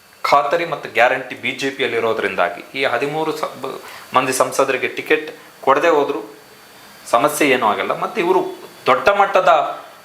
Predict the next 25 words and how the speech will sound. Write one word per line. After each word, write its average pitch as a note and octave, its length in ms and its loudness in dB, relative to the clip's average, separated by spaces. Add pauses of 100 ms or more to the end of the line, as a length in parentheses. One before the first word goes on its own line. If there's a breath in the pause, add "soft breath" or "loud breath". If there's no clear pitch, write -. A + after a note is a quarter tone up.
ಫ್ಲಕ್ಚುಯೇಷನ್ಸನ್ನು G3+ 960 2
ಮಾಡುವಂತಹ D3+ 680 -2
ನಾಯಕರು C3 520 -4
ಯಾರೂ A2+ 260 2
ಅಲ್ಲ. G2+ 320 -4
ಈ, A2 240 -14
ಈ B2 360 -20
ಲಿಸ್ಟ್ C3+ 280 -4
ಏನಿದೆ C3+ 300 0
ಈ F#2+ 140 -10
ಹದಿಮೂರು A2+ 480 -6
ಜನ G#2+ 180 0
ಸಂಸದರದ್ದು, G#2+ 640 -6 (360 loud breath)
ಇವರಿಗೆ B2+ 240 2
ಟಿಕೆಟ್ F3 360 -2
ಕೊಡದೇ D3+ 300 4
ಹೋದ್ರೆ C#3+ 280 0
ಅದು B2+ 160 -2
ರಾಜ್ಯ A#2 340 0
ರಾಜಕಾರಣದ C3 600 0
ಮೇಲೆ A#2+ 280 -10
ದೊಡ್ಡ A2 260 -4
ಪರಿಣಾಮ C#3 460 0
ಬೀರುತ್ತೆ B2 400 -8
ಎನ್ನುವಂತಹ A2+ 600 -4